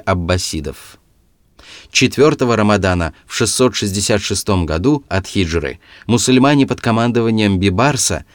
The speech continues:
одержали великую победу над крестоносцами и вернули Антакию. Пятнадцатого Рамадана в шестьсот шестьдесят восьмом году от хиджры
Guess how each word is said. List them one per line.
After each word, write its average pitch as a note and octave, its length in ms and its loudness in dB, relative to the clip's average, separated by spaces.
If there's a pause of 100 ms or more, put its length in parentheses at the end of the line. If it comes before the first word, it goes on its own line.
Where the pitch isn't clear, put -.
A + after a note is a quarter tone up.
одержали A#2 540 2
великую C#3+ 460 2
победу B2 440 2
над A#2 220 -2
крестоносцами A#2+ 1000 0 (220)
и D3+ 80 6
вернули G#2+ 680 2
Антакию. F2+ 760 -4 (1400)
Пятнадцатого C3+ 640 2
Рамадана B2+ 600 2 (100)
в - 60 -14
шестьсот A#2+ 420 0
шестьдесят G#2 500 -2
восьмом B2 400 0
году G#2+ 340 2
от G2 140 -2
хиджры G2 540 -2